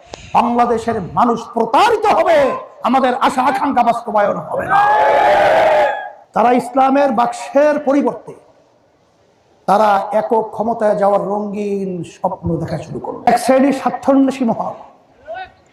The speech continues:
এই সুযোগটাকে ব্ল্যাকমেইল করে আমাদেরকে প্রতারিত করেছে। তারা ইসলামের বাক্সের পরিবর্তে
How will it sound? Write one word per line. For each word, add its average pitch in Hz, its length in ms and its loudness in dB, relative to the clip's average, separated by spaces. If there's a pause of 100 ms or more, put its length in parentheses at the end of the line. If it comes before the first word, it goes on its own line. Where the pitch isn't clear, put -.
(280)
এই 262 240 4
সুযোগটাকে 254 840 0 (340)
ব্ল্যাকমেইল 247 640 0
করে 165 280 -6 (540)
আমাদেরকে 208 440 0
প্রতারিত 185 560 -4
করেছে। - 440 -14 (1700)
তারা 226 180 4
ইসলামের 269 600 2
বাক্সের 285 680 0
পরিবর্তে 262 520 -2